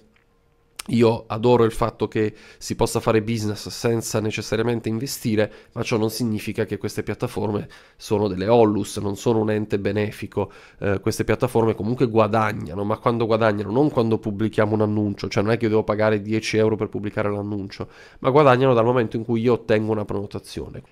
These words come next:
Quindi se io pubblico un immobile, non ottengo mezza prenotazione, non pago niente. Se ottengo dieci prenotazioni, pagherò una provvigione su queste dieci prenotazioni. Provvigione di Airbnb orbita attorno al quindici per cento circa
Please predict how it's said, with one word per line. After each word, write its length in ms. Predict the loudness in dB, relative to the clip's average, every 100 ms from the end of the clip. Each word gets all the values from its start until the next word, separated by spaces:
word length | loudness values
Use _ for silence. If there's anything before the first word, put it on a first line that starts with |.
| -2
Quindi 220 | 0 2
se 140 | 4
io 100 | 2
pubblico 340 | 4 2 2 4
un 120 | 4
immobile, 500 | 6 8 8 6 6
non 180 | 6 6
ottengo 360 | 6 4 4
mezza 260 | 2 2 0
prenotazione, 640 | 0 0 0 -2 2 4
non 160 | 4 4
pago 240 | 2 2
niente. 380 | 0 -2 -4 -4
Se 100 | -2
ottengo 260 | 2 2 2
dieci 320 | 2 2 2
prenotazioni, 760 | 2 2 0 -2 0 0 2
pagherò 300 | 0 0 2
una 140 | 0 -2
provvigione 560 | -2 -4 -2 -2 -2
su 140 | -4 -6
queste 300 | -8 -6 -6
dieci 320 | -6 -6 -6
prenotazioni. 800 | -6 -6 -6 -10 -18 -16 -16 -18 _ -20 -20 -14
Provvigione 400 | -2 0 2 4
di 120 | 4 4
Airbnb 640 | 2 0 -2 0 0 -2 -8 _ _ _ _ _ _ _ _ 0
orbita 420 | 4 6 4 -6
attorno 500 | -2 4 4 4 2
al 460 | 4 4 4 2 0
quindici 640 | 2 2 4 0 0 -2 -2
per 220 | -2 -2
cento 480 | 0 0 0 -2 -4
circa 720 | 0 4 4 2 -2 -4